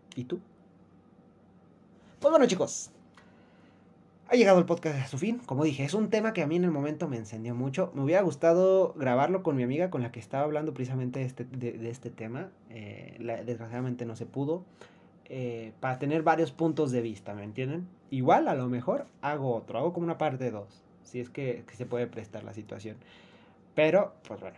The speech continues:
aún así, muchas gracias por escuchar. Recuerden que tenemos, eh, las redes oficiales. Está la de en Facebook,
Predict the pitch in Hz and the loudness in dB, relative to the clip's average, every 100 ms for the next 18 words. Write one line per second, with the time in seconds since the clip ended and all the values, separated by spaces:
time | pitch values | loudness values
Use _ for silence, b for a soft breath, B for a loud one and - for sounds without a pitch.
0 | - 135 143 147 156 170 170 147 147 135 | -12 -6 -4 -2 -2 -2 -2 -4 -4 -6
1 | - 123 131 135 226 214 143 160 151 139 | -4 -4 -4 -2 -2 -2 -4 -4 -4 -6
2 | 135 135 135 - 120 113 113 127 123 113 | -4 -4 -4 -6 -6 -6 -6 -4 -6 -8
3 | - - 147 160 175 180 - 117 117 113 | -18 -6 -2 -2 -4 -8 -10 -6 -4 -6
4 | - 110 104 104 107 104 101 98 101 - | -8 -10 -10 -10 -12 -12 -12 -14 -14 -14
5 | 110 165 208 180 220 | -6 -2 -2 -4 -8